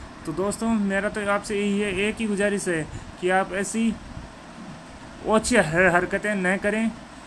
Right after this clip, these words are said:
और भाई साहब जो कर रहे हैं ये पचास हज़ार भर्तियों करवाने की, इसमें आप सहयोग दें। सबका नंबर आएगा दोस्तों, किसी के साथ बुरा नहीं होगा। और भाई साहब जो कोशिश कर रहे हैं उनमें ज़्यादा से ज़्यादा सहयोग करें।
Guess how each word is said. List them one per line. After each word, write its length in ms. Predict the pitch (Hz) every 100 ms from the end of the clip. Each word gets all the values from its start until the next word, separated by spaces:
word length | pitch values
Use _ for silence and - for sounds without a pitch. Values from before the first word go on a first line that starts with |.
| - -
और 200 | 165 175
भाई 220 | 165 175
साहब 260 | 160 208 190
जो 100 | 208
कर 160 | 214 202
रहे 180 | 214
हैं 260 | 208 220 208
ये 100 | 208 -
पचास 320 | 190 202 208
हज़ार 180 | 208 196
भर्तियों 500 | 165 - 202 208 208 185
करवाने 360 | 196 185 196 208
की, 220 | 190 220 - - - - -
इसमें 220 | 175 202
आप 80 | 196
सहयोग 380 | - 180 185 135
दें। 160 | 117 113 -
सबका 440 | - - 208 202 226
नंबर 260 | 214 220
आएगा 280 | 220 220 220
दोस्तों, 420 | 214 208 233 226 214 - - - -
किसी 220 | 185 180
के 140 | 214 220
साथ 180 | 208 202
बुरा 280 | 180 202
नहीं 180 | 214 220
होगा। 320 | 220 214 226 220 - - - - - - - - - - - - -
और 160 | 151 151
भाई 220 | 151 170
साहब 280 | 202 208 190
जो 140 | 208
कोशिश 360 | 208 214 220 -
कर 140 | 214
रहे 100 | 214
हैं 60 | 214
उनमें 360 | 208 202 214
ज़्यादा 260 | 180 180 190
से 100 | 190
ज़्यादा 220 | 208 208
सहयोग 340 | 196 202 208 196
करें। 200 | 220